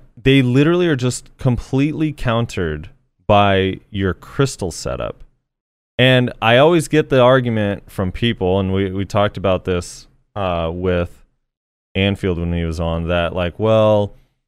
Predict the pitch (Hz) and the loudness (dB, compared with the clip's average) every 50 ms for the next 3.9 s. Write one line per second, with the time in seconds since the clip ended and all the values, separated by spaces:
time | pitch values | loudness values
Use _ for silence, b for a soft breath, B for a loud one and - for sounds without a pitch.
0 | _ _ _ _ _ - 107 95 98 113 143 165 139 120 98 95 92 87 95 98 | _ _ _ _ _ -2 0 2 4 4 4 2 2 0 0 0 0 0 2 4
1 | 135 160 - - 101 85 80 80 80 80 78 80 - 82 78 85 101 - - 87 | 4 2 2 0 -2 -2 0 -2 -2 -4 -4 -6 -6 -6 -6 -6 -6 -4 -4 -6
2 | 78 95 95 110 113 113 104 90 104 98 95 90 85 107 131 127 95 101 95 92 | -4 -4 -4 -2 0 -2 -2 -2 -2 -2 -2 -2 -4 -4 -4 -2 -2 -2 -2 -2
3 | 92 92 92 92 92 90 80 82 73 80 104 117 123 107 - 85 71 | -2 -4 -2 -2 -4 -4 -4 -6 -4 -2 0 0 0 -2 -4 -10 -12